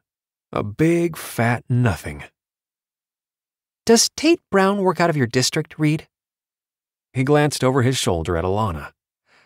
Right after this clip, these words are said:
"Yeah, he does, which is why I still think he may be involved in this." He made a mental note to talk to his buddy Jeff.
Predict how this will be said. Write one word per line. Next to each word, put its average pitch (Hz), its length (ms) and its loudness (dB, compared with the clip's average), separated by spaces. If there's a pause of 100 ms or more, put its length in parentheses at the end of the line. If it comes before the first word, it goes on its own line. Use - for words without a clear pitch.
(520)
"Yeah, 160 320 2
he 117 120 2
does, 147 420 2 (380)
which 131 200 0
is 135 120 4
why 175 240 2
I 147 100 2
still 165 360 2
think 160 300 -2
he 156 100 0
may 151 120 4
be 139 140 4
involved 131 560 2
in 80 80 -4
this." - 340 -10 (880)
He 151 120 2
made 143 180 2
a 139 40 4
mental 127 360 0
note 117 300 -2
to 107 80 -4
talk 101 280 0
to 101 100 -4
his 87 180 -4
buddy 90 300 -4
Jeff. 80 460 -10